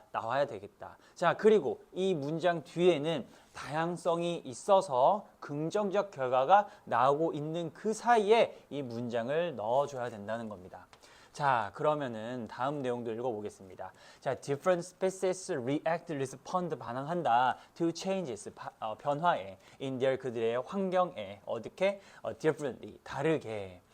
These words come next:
자, 그 다음 문장. For example, 예를 들어서 주제에 대한 이야기가 끝났고 이제 예시 들어갑니다. 상상해봐, a forest, 숲을, 어떤 숲?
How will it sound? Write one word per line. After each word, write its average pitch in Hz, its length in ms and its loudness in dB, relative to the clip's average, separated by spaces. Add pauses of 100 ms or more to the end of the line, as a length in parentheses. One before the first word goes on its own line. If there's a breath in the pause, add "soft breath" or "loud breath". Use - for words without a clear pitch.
(240 loud breath)
자, 156 220 6
그 170 100 -2
다음 185 220 6
문장. 107 500 -8
For 226 220 6
example, 175 420 -2
예를 147 300 0
들어서 131 540 0
주제에 165 340 4
대한 156 180 2
이야기가 123 300 -2
끝났고 226 400 -2
이제 107 140 -8
예시 120 260 -6
들어갑니다. 123 640 0 (220 loud breath)
상상해봐, 214 800 4
a 131 120 4
forest, 196 460 0
숲을, 180 520 2
어떤 190 360 0
숲? 131 280 -2